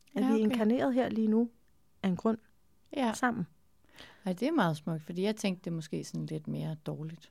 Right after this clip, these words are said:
Speaker 2: Eller, eller ikke dårligt, jeg
Speaker 1: Mhm.
Speaker 2: tænkte det sådan lidt mere sådan, at man skulle være bevidst omkring et eller andet, hvor at man giver sig hengivet til,
Speaker 1: Mhm.
Speaker 2: hvor man har lyst til at gå bevidst ind i det, for det er for det fælles, altså for alles
Speaker 1: Mhm.
Speaker 2: bedste.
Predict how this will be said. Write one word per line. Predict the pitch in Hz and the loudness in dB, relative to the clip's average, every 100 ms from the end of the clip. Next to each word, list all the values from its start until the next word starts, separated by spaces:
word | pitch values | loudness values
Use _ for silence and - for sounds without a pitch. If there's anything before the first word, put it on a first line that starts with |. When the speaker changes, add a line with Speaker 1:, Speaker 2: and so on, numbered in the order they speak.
| _ | _
Speaker 2:
Eller, | - - 170 | -8 -6 -2
eller | 165 | 0
ikke | 185 180 | 0 2
dårligt, | 185 190 220 | 2 4 8
jeg | 220 | 8
Speaker 1:
Mhm. | 254 | 8
Speaker 2:
tænkte | 220 196 | 6 2
det | 190 | -4
sådan | - | -8
lidt | 160 | -4
mere | 175 170 | -4 -2
sådan, | 165 | -4
at | 160 - - - - - | -6 -8 -20 -20 -12 -4
man | 185 | -4
skulle | 180 180 | -2 0
være | 180 | 0
bevidst | 190 170 190 - | 0 -2 -2 -2
omkring | 180 - 175 | -4 -2 -2
et | 196 | 0
eller | 214 202 | 2 2
andet, | 196 208 | 2 0
hvor | 190 185 - | 2 2 2
at | 175 175 | -2 -2
man | 165 | -2
giver | 156 160 | -2 -4
sig | 156 | -2
hengivet | 180 190 196 180 156 | 0 0 0 -2 -2
til, | - 240 262 220 | 0 0 0 0
Speaker 1:
Mhm. | 208 202 | 2 4
Speaker 2:
hvor | 240 190 | 2 2
man | 175 | 2
har | 180 175 | 2 0
lyst | 180 185 | 0 -2
til | - | -2
at | 185 165 | -2 -2
gå | 175 | -2
bevidst | 180 175 185 - | 0 0 -2 -2
ind | 175 | -2
i | 170 | -2
det, | 180 | -4
for | 170 - 170 | -6 -2 -2
det | 156 175 | 0 -2
er | 165 | -2
for | 160 170 | -4 -4
det | 160 | -4
fælles, | 156 180 170 160 - - - | -4 -2 -2 -4 -8 -10 -8
altså | 160 | -6
for | - - | -2 4
alles | 190 196 220 | 6 8 6
Speaker 1:
Mhm. | 277 | 4
Speaker 2:
bedste. | 175 - - | 0 -2 -10